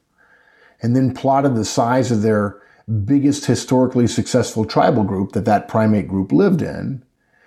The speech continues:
the graph you get seems to have a pretty straight line relationship.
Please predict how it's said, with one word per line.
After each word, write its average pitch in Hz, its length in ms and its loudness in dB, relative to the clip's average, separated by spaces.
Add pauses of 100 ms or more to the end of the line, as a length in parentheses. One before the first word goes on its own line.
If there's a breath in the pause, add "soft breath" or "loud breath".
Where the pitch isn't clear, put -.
(260 soft breath)
the 113 120 0
graph 147 540 2
you 139 120 4
get 107 340 0
seems 143 380 2
to - 80 0
have 98 300 0
a 104 60 0
pretty 120 300 0
straight 95 400 -4
line 98 220 -4
relationship. 120 800 -2